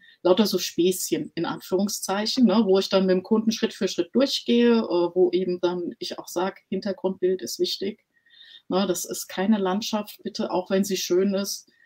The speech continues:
sondern wer bist du, was machst du, was möchtest du?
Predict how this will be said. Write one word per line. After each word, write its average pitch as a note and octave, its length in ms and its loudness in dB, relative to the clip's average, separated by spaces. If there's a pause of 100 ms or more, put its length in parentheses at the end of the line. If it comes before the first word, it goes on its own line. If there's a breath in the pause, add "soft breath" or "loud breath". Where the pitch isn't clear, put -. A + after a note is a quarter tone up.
(300 soft breath)
sondern F3+ 520 2 (180)
wer G3 320 2
bist G#3 320 -2
du, F#3+ 260 2
was F3+ 340 -4
machst F#3+ 400 -8
du, E3+ 280 2
was E3+ 220 -2
möchtest F#3+ 520 -2
du? F#3+ 280 0